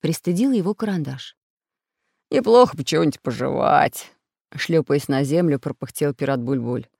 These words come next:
"А то у меня уже живот свело от голода", стал жаловаться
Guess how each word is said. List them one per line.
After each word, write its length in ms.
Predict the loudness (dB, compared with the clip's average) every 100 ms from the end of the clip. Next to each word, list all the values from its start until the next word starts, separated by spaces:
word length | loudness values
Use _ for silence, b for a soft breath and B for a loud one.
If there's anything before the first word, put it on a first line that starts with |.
| _ _ _ -8
"А 100 | -4
то 140 | -2
у 80 | -2
меня 340 | -2 0 0
уже 240 | 0 -2 -2
живот 380 | -2 -2 -2
свело 260 | -4 -2 0
от 140 | 0
голода", 560 | -2 -2 -2 -4 -6 -12 _ _ _ _ _ _
стал 340 | -4 0 0
жаловаться 680 | 2 2 2 0 -2 -4